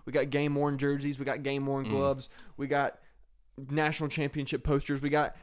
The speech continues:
Speaker 1: sideline used Gatorade coolers for no reason at all.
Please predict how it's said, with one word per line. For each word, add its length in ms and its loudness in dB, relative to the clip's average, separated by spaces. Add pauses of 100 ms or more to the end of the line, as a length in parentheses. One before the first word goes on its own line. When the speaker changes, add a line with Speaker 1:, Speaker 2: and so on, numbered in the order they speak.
Speaker 1:
sideline 720 2
used 560 2 (180)
Gatorade 560 4
coolers 440 2
for 120 -2
no 200 6
reason 360 2
at 80 -6
all. 300 0